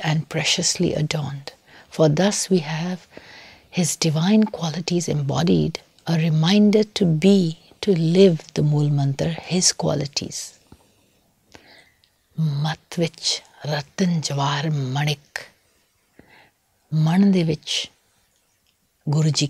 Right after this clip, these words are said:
ਕਹਿ ਰਹੇ ਨੇ, ਇੱਕ ਕਿਤਨਾ ਖੂਬਸੂਰਤ ਤਰੀਕੇ ਨਾਲ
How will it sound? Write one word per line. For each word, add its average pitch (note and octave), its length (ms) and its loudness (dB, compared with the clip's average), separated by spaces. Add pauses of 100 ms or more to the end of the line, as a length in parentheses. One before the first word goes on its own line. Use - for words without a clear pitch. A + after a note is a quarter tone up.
(100)
ਕਹਿ F3+ 260 0
ਰਹੇ D#3+ 180 -4
ਨੇ, D3 300 -8 (180)
ਇੱਕ - 280 -4 (1160)
ਕਿਤਨਾ G#3+ 400 -2 (100)
ਖੂਬਸੂਰਤ - 840 2 (280)
ਤਰੀਕੇ D#3+ 460 4
ਨਾਲ D3+ 400 -4